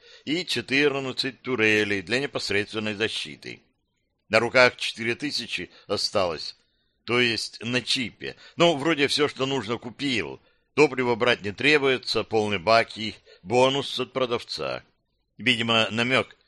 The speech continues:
чтобы побыстрее убрался из системы.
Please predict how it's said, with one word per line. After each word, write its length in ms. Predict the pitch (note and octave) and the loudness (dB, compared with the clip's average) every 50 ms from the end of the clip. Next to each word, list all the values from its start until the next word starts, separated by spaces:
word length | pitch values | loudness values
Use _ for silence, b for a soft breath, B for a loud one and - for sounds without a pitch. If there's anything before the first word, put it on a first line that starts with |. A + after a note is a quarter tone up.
| _ _ _ - | _ _ _ -10
чтобы 320 | - - A#2 G#2+ G#2+ G2 | -2 0 0 2 2 0
побыстрее 540 | - - A2 G2+ G#2 - - - A2 A2 A2 | 0 -2 -4 -2 -2 -4 -2 0 2 2 2
убрался 480 | A2 G#2 A#2+ B2 A#2+ G#2 - - F2+ | 2 2 2 4 4 2 2 -2 -6
из 100 | E2 D#2+ | -6 -8
системы. 580 | - - G2+ - - - A#2 G#2+ F#2 D#2 C#2+ | -8 -6 -6 -8 -8 -4 -4 -4 -4 -4 -10